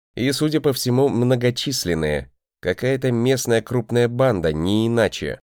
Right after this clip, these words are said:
Хорошо, что в букмекерских конторах имён не спрашивают, а значит, обо мне им мало что известно. Только словесное описание и возможная принадлежность к пажам. Спасибо первой ставке.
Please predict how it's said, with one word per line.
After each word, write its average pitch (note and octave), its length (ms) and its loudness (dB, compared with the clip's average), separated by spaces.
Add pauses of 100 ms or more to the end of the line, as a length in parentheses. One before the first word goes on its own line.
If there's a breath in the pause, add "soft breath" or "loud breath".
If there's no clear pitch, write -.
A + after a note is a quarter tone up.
(200)
Хорошо, B2+ 340 2
что D#3+ 220 0
в A2 60 -2
букмекерских B2 840 -2
конторах A2 640 0
имён A2 440 0
не E2 100 -2
спрашивают, E2 760 -2 (320)
а F2 160 0
значит, F#2 400 0
обо D#2+ 180 0
мне A2 240 0
им B2 180 0
мало A#2+ 340 2
что B2 220 -2
известно. A#2 640 -2 (420)
Только E3 320 2
словесное B2 640 2
описание F#2 800 -2 (260)
и A#2+ 160 -2
возможная G#2 580 2
принадлежность F#2+ 840 0
к - 120 -18
пажам. F2+ 600 0 (420)
Спасибо B2 640 -4
первой F2 380 0
ставке. - 600 -4